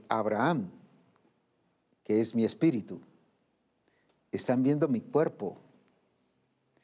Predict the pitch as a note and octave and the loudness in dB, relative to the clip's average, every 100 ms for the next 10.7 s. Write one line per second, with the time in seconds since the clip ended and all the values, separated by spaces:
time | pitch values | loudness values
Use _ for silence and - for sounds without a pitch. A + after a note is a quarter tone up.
0 | _ _ _ - C3 C#3+ D#3 D#3 C3 A#2+ | _ _ _ -2 2 2 2 2 2 4
1 | C3+ C3 D3 B2 B2+ B2 E3 - G#2+ - | 2 2 2 2 2 2 2 0 -6 -6
2 | - _ _ _ _ _ _ _ _ _ | -20 _ _ _ _ _ _ _ _ _
3 | _ - G#2 A#2 A2 C#3+ D#3+ D3+ A2 F2+ | _ -4 -2 0 0 2 2 0 -6 -6
4 | - _ _ _ _ _ _ - D#3+ G3 | -12 _ _ _ _ _ _ -2 0 4
5 | G3+ F#3+ G#3 F#3+ D#3+ D#3+ D#3 F#3 F#3+ F3 | 4 6 4 6 4 4 2 2 4 4
6 | D#3 C#3+ F3 F#3 F3 D3 C3+ C#3 E3+ E3+ | 4 2 2 2 2 0 0 0 0 0
7 | D#3 D3+ F#3 G#3 D3 G2+ - - _ _ | 0 2 4 4 2 -2 -12 -20 _ _
8 | - D#3+ F3+ D#3+ D#3+ D3+ C3+ B2+ C3 F#3 | 0 2 4 4 2 2 0 0 2 2
9 | F#3+ B2+ A#2+ - - F#3 F3 A#2+ G2+ C3 | 4 4 2 0 2 2 2 -2 0 2
10 | B2 B2 D#3 F3+ F3 C3 G#2 | 2 2 2 2 0 -4 -6